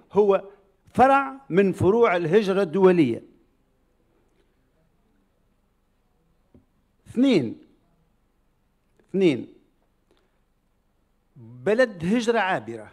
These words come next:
بلد هجرة وافدة، بلد هجرة مغادرة. البلد يمكن، والآن في ع-، زمن العولمة أصبحت أغلب البلدان تجمع بين الوظائف الثلاثة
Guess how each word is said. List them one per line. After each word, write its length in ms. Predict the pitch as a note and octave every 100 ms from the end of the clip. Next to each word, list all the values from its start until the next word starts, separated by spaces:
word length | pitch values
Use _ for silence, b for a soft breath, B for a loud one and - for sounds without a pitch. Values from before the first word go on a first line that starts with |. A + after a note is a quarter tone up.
| _
بلد 420 | A2+ E3+ G#3+ D3
هجرة 380 | E3 F#3+ G3 F#3+
وافدة، 520 | G3+ B3+ B3+ A#3 A#3+
بلد 340 | A3 A3+ G#3+
هجرة 260 | A3 A3+ A#3
مغادرة. 600 | A3+ A3 F3 A#2+ G#2+ F#2+ _ _ _ _ _ _ _ -
البلد 440 | D3 D#3 G#3 F#3
يمكن، 540 | D3+ E3 F3+ C#3+ C3+ B2 _
والآن 360 | C3+ D#3+ F#3+ F3
في 140 | D#3+
ع-، 160 | D3 D3
زمن 280 | C3+ F#3 D#3+
العولمة 680 | D3 C#3+ A#3 A#3 A#3 A3+ A3+ -
أصبحت 520 | A#3 - E3+ - E3 _ C4
أغلب 380 | G#3 G3 D#3+
البلدان 680 | D#3 B2+ C#3 B2 F3+ A3 A3+ _ _ _ _ _ _ _ -
تجمع 580 | A#3 E3 C3 C3+ C3
بين 380 | C#3+ C3 F3+ D3+
الوظائف 480 | C#3+ C3 C3 C3+ A#2
الثلاثة 460 | - A#2 G#2+ -